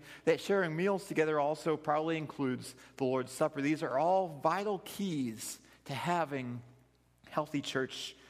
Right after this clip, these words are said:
dynamics. Now, we're gonna return to Acts chapter two in a few moments, but I wanna take a minute just to step back. The series that we are in right now is called Roots, and it's all about understanding what are the values that specifically shape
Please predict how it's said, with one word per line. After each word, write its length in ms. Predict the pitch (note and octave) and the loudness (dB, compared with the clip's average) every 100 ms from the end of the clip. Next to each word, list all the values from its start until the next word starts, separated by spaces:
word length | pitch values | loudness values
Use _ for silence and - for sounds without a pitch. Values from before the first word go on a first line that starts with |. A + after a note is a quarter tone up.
| - - | -20 -2
dynamics. 1000 | C#3+ C#3 C#3 A#2 - - - - - - _ _ _ _ _ _ | 0 0 -2 -4 -8 -12 -10 -10 -12 -16 _ _ _ _ _ _
Now, 80 | D#3 | 0
we're 100 | F3 | 0
gonna 140 | A3 G#3+ | 2 0
return 340 | F3 G3 F3+ | 0 0 0
to 60 | C#3 | 0
Acts 240 | D3 - | -2 -2
chapter 240 | D3 C#3+ B2+ | -2 -2 -4
two 220 | - D3+ | -2 0
in 80 | B2+ | 0
a 20 | |
few 220 | - C#3 | -4 -4
moments, 480 | C3+ C3+ A2 - - - - | -2 -2 -2 -6 -10 -16 -2
but 80 | D#3+ | 0
I 20 | |
wanna 220 | F#3+ A3+ | 2 0
take 180 | G#3+ G3+ | 0 2
a 60 | F3+ | 2
minute 240 | D3+ C#3 | 0 -2
just 180 | C3+ - | -6 -10
to 80 | A#2+ | -12
step 380 | - C3 - G#2+ | -2 -2 0 -4
back. 500 | F2 - - - - _ _ _ _ _ _ _ | -4 -6 -16 -20 -20 _ _ _ _ _ _ _
The 80 | B2+ | -10
series 460 | B2 - A3 A3+ F3+ | -4 0 0 0 2
that 120 | D3 | 2
we 140 | D3 | 2
are 100 | C#3+ | 2
in 140 | C#3+ C3+ | 2 0
right 160 | A#2+ | -2
now 340 | A#2+ A#2 A2 G#2 - - _ - | 0 0 -2 -6 -14 -20 _ -10
is 140 | A2+ | -8
called 260 | - A#2+ F2+ F2+ | -2 -2 -2 -4
Roots, 560 | G2+ E2+ - - - - - - | -4 -4 -8 -10 -10 -14 -12 -2
and 120 | C3+ | -2
it's 160 | C3+ D3+ | 0 2
all 160 | E3+ | 2
about 240 | E3 D3 B2 | 4 2 0
understanding 580 | D3 D#3 D3+ D3+ C#3+ | -2 -2 -2 -2 -2
what 160 | C3+ F3+ | 0 0
are 80 | A#3+ | 0
the 120 | G#3 | 0
values 600 | B2+ C3 C3+ C3 B2 A#2 | 2 2 2 0 -4 -4
that 160 | A#2 - | -6 -8
specifically 680 | - C3 - E3 - D3+ | -12 -12 -8 -10 -6 -4
shape 520 | C3 - C3 A#2 - | -4 -4 -2 -2 -6